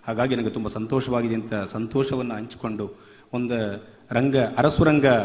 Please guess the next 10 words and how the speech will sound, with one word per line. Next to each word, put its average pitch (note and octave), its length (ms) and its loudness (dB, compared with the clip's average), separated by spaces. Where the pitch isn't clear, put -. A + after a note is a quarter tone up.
ರಂಗೋತ್ಸವಕ್ಕೆ B2 640 0
ಅವರು G2+ 440 -8
ಚಾಲನೆ A2+ 240 -4
ಕೊಟ್ಟರು. A2 520 -10
ಹಾಗಾಗಿ A#2+ 280 2
ಅವರಿಗೆ A2 340 0
ತುಂಬು D3 580 2
ಹೃದಯದ A#2 320 2
ಧನ್ಯವಾದಗಳನ್ನ A#2 720 2
ಹೇಳ್ತಾ, B2+ 380 -2